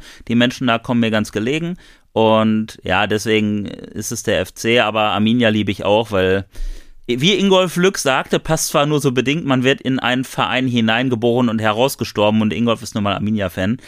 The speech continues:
Äh, Arminia ist auch geiler Club. Wenn ich hier aus meinem Fenster gucke, sehe ich die Alm. Das ist, hat halt schon auch Atmosphäre. Aber ich,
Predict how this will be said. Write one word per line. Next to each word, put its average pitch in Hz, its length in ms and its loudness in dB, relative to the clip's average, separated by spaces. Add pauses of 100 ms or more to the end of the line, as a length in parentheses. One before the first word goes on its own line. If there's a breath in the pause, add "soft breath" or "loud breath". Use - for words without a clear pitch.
(460 loud breath)
Äh, 104 580 4 (520)
Arminia 123 320 4
ist 101 100 -2
auch 101 220 0 (120)
geiler 101 260 2
Club. 110 260 -2
Wenn 110 120 0
ich 107 80 0
hier 117 160 4
aus 113 180 -2
meinem 110 580 -4
Fenster 117 320 -8
gucke, 110 240 -6
sehe 107 160 -2
ich 104 80 -6
die 92 140 -4
Alm. 101 280 0
Das 95 160 -6
ist, - 220 -12
hat 110 200 -6
halt 95 260 -2
schon 90 140 -6
auch 90 120 -6
Atmosphäre. 92 440 -4
Aber 113 120 4
ich, - 140 -6